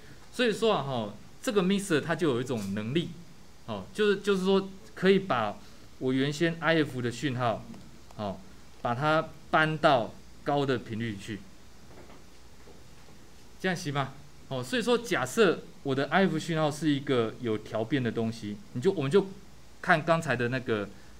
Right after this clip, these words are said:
刚才前面这个，这个，这个东西哦，就是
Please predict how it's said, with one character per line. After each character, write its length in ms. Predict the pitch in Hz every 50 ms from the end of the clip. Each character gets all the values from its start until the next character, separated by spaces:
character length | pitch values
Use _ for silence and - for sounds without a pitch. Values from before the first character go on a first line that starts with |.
| - - - -
刚 140 | - 180 185
才 140 | 175 156 139
前 200 | - - 156 147
面 160 | 147 147 139
这 120 | 131 139 127
个， 240 | 123 113 104 104
这 120 | 101 - 135
个， 140 | 127 117 107
这 180 | 95 - 127
个 80 | 120 110
东 180 | 98 107 107
西 180 | 98 - 101 98
哦， 160 | 95 90 90 - - -
就 100 | 117 113
是 200 | 110 110 107 107